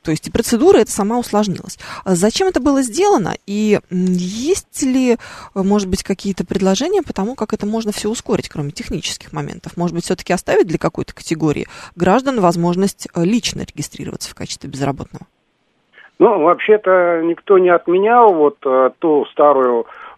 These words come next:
Speaker 2: процедуру регистрации. Вот сейчас, э, э, м, идёт принятие, э, на-, закона о занятости, вот, который должен, э, урегулировать все эти вопросы. Безусловно, там,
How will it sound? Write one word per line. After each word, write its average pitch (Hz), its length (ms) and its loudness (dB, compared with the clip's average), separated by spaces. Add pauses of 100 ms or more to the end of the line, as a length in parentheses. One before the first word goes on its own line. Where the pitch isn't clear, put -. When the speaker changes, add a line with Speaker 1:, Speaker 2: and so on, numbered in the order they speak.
Speaker 2:
процедуру 135 500 4
регистрации. 143 840 4
Вот 131 180 -2 (120)
сейчас, 202 380 4
э, 170 60 -12
э, 143 800 0
м, 120 480 -12
идёт 147 280 -2
принятие, 175 480 4
э, 135 220 2
на-, 135 440 -6
закона 143 480 2
о 131 60 2
занятости, 170 640 0 (560)
вот, 123 260 4 (240)
который 180 460 4
должен, 175 420 4
э, - 20 -6
урегулировать 151 960 0
все 175 240 -2
эти 156 120 -8
вопросы. 135 540 -2 (600)
Безусловно, 208 560 4
там, 117 1080 0